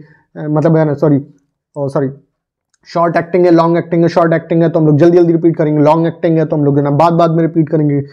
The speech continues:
टाइम गैप से, ठीक है। Then तीसरा क्या है, the reaction of the patient to the remedy, पेशेंट किस तरीके से ना मेडिसिन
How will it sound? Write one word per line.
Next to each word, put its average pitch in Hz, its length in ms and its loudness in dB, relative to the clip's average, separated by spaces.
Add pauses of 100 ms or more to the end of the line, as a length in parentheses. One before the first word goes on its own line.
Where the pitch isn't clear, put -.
(220)
टाइम 160 220 0
गैप 151 140 0
से, 147 140 -10
ठीक 233 320 -8
है। - 160 -6 (440)
Then 175 160 2
तीसरा 208 240 2
क्या 233 140 2
है, 214 60 0
the 202 100 4
reaction 196 320 2
of 226 60 0
the 190 100 0
patient 202 340 0
to 208 120 0
the 156 100 0
remedy, 151 320 0 (260)
पेशेंट 185 460 2
किस 208 200 -2
तरीके 185 240 2
से 196 100 -2
ना 185 60 0
मेडिसिन 180 580 0